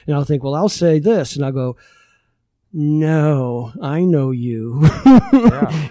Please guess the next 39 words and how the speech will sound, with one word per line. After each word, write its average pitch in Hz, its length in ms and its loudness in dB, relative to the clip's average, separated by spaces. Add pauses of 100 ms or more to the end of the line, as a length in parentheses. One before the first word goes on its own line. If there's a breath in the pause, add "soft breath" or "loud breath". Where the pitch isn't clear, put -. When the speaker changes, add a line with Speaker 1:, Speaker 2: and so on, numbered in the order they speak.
Speaker 1:
You're 196 220 2
Speaker 2:
Like 220 80 4
the - 0 -
Buddha 220 60 2
Speaker 1:
telling 196 320 4
Speaker 2:
would 190 100 4
Speaker 1:
me 180 80 4
Speaker 2:
say, 170 60 4
Speaker 1:
it's 156 100 -4
Speaker 2:
"Mara, 160 420 -2
I 139 200 -8
see 202 360 -12
you." 131 220 -8
Speaker 1:
You, 156 220 4
yeah, 170 240 2
I 151 100 2
see 185 260 -2
you, 147 300 0
right. 151 400 0
And 151 240 0
so 156 200 2
what 156 200 4
would 156 160 0
the 147 100 -2
heart 165 320 -2
do? 123 280 -8
And 123 140 -4
I 127 100 -6
come 147 180 -4
up 143 120 -6
with 131 140 -6
a 131 60 -10
completely 139 800 -8
different 120 380 -12
answer. 127 480 -16 (320)
Speaker 2:
Yeah. 104 240 -20 (440)
Speaker 1:
It's 143 240 -10
been, 151 420 0
um, 131 480 -6